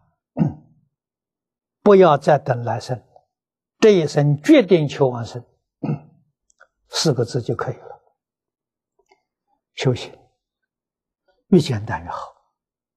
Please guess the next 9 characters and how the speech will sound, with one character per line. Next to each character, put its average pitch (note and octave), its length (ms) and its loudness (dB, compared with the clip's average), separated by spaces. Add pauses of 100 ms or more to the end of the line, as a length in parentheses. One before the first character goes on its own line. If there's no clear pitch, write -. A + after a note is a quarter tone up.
(340)
你 C#3 100 2
看 A#2+ 200 -6
看， - 240 -16 (300)
八 E3+ 300 2
万 A#2 420 -6
四 - 180 -16
千 A#2+ 220 -8
法 - 180 -10
门， - 80 -18